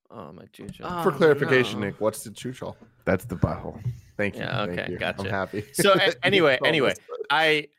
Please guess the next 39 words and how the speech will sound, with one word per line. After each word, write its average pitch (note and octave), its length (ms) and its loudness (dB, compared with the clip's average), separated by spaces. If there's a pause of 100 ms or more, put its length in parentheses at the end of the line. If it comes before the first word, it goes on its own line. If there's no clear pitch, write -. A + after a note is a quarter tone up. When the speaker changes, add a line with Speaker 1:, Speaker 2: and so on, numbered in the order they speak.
(120)
Speaker 1:
um, B2+ 480 0
Speaker 4:
<laughs> - 20 -2
Speaker 1:
I, E3 480 4 (300)
Tim, G#3 160 2
I F#3+ 100 2
agree D3 200 0
with F2+ 160 -4
you. F2 80 -14 (120)
You, C#3 120 -2 (180)
you C3+ 160 -4
would C#3+ 160 -6
find B2+ 360 0
joy A#2 220 -2
around A2 220 -2
a G2 40 -8
body G#2 320 0
of G2 140 -6
water. F2 480 -6
I B2 160 2
would C#3+ 160 2
find C#3 320 0
joy A#2 460 2
probably G3 420 -2
around C3 500 2 (880)
if D#3 140 -2
there D#3+ 140 6
was D3+ 160 4
a C3+ 60 0
really B2+ 300 0
good A2 260 -2
scenic - 760 -6
kind G#2+ 240 -2
of F#2+ 240 -4 (160)
view, G2 560 -6
right? F#2+ 300 2
Speaker 3:
Vista. F#2 120 -2
Speaker 1:
Like, F#2 220 -2
if - 80 -4
I, A2+ 100 2